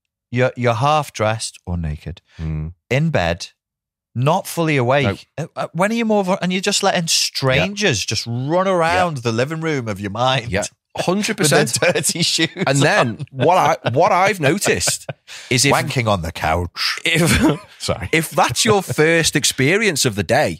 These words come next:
Speaker 1: Yeah.
Speaker 2: you're going to be, it sounds a little bit hippy dippy doo doo when I say this, you're going to be, uh, um, attracted, you're gonna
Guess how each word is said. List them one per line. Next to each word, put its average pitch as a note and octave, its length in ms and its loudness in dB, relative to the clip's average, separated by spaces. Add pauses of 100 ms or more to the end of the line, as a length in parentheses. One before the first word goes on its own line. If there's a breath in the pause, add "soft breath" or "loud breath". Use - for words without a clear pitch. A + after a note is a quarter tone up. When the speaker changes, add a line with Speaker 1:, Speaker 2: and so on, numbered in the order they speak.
Speaker 1:
Yeah. D#2 140 -4 (880)
Speaker 2:
you're F#3 300 2
going D#3+ 380 2
to D3 160 2
be, C3 500 -2 (760)
it - 60 -18
sounds G#2 280 -2
a G2+ 40 -6
little - 120 -10
bit - 220 -6 (160)
hippy F2+ 240 -6
dippy E2 200 -6
doo D#2+ 180 -6
doo D#2 160 -6
when D#2 160 -6
I - 20 -6
say D#2 160 -6
this, D#2 240 -6
you're E3 200 0
going D#3+ 260 0
to C3+ 160 0
be, A#2 240 0
uh, - 60 -2 (180)
um, F#2 480 0 (200)
attracted, - 680 -2
you're C#3+ 160 4
gonna C#3+ 300 2